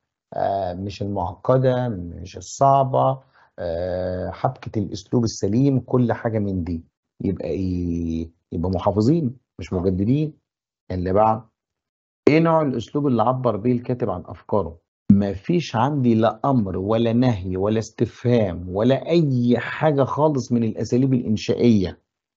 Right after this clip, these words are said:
يبقى مفيش إنشاء. طيب ركز معايا، في فرق بين الأسلوب اللي عبر بيه اللي كتب بيه والأسلوب اللي هو يعني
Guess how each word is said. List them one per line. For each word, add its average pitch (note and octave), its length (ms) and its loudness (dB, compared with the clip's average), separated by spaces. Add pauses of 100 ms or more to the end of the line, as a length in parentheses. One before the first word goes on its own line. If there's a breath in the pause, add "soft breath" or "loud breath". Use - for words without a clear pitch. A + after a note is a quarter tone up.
(200)
يبقى F#2+ 200 2
مفيش G#2 360 2
إنشاء. B2 440 4 (1160)
طيب G#2+ 320 2 (380)
ركز C3+ 380 0
معايا، G#2 400 0 (1080)
في E3+ 180 2
فرق E3+ 380 0
بين A#2 320 0
الأسلوب G#2+ 920 -2
اللي F#2+ 320 -4
عبر B2+ 500 0
بيه A#2+ 320 -4
اللي G2+ 180 -2
كتب B2 440 -4
بيه E3 220 -4 (640)
والأسلوب A2+ 1000 2
اللي G2 240 -6
هو E3+ 520 -2 (340)
يعني F#2+ 460 -6